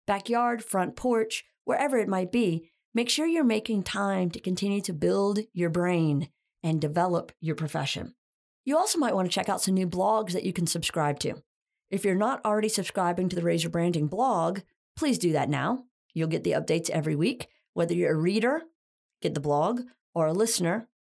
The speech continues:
get the podcast, you're covered either way. Copy Blogger has an excellent bol-, blog that will help you really learn what's happening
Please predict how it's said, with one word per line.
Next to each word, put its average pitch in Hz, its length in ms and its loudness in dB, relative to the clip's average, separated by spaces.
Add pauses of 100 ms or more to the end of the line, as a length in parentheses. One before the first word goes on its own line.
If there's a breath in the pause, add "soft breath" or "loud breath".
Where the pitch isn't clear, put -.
get 170 140 -2
the 147 80 -6
podcast, 185 680 -2 (200)
you're 269 120 -4
covered 262 280 -2
either 240 240 0
way. 254 280 -2 (760)
Copy 294 360 -2
Blogger 160 520 0 (180)
has - 160 -4
an 196 180 -2 (120)
excellent 240 580 0
bol-, 156 340 -2
blog 165 440 0 (420)
that 165 160 0
will 175 120 0
help 226 340 0
you 185 340 0 (320 soft breath)
really 254 280 2
learn 196 360 0
what's 190 160 0
happening 160 640 -2